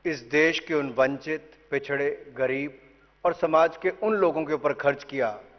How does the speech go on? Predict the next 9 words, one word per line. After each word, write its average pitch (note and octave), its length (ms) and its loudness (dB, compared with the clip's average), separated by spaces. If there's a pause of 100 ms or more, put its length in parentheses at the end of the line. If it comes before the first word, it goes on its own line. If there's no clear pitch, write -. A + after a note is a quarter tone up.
(340)
जिनको D3+ 280 -2
इससे D#3+ 260 0
सबसे E3 500 0
ज्यादा C#3+ 260 6
आवश्यकता C3 680 0
थी D3+ 540 -8 (500)
और C#3 140 6
आज C#3 340 6
उनको D#3+ 320 0